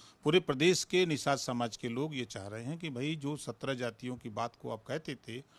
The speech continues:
उस, वो क्यों नहीं कैबिनेट से पास हो रहा है? तो ज-, कैबिनेट से पास ना होना, लोगों का गुस्सा होना स्वाभाविक है। तो उस गुस्से में थोड़ा मलहम लगाने के लिए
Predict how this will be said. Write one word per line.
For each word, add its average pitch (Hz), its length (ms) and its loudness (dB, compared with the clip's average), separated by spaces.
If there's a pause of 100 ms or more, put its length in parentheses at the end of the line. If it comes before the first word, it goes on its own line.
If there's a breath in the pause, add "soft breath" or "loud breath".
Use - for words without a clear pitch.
(320 loud breath)
उस, 147 140 2
वो 170 180 8
क्यों 196 300 6
नहीं 185 380 4
कैबिनेट 151 340 2
से 151 120 -4
पास 113 300 0
हो 104 60 -8
रहा 98 220 -8
है? 98 220 -14 (600 soft breath)
तो 170 80 0
ज-, 160 100 -4 (120)
कैबिनेट 143 320 4
से 165 120 -2
पास 147 260 4
ना 147 140 2
होना, 151 220 0
लोगों 170 260 -2
का 156 80 4
गुस्सा 123 320 0
होना 120 240 0
स्वाभाविक 101 600 -12
है। 143 100 -12 (360 soft breath)
तो 190 80 4
उस 180 140 6
गुस्से 175 440 6
में 214 280 4
थोड़ा 165 280 6
मलहम 160 360 4
लगाने 143 360 2
के 117 160 -4
लिए 104 200 -8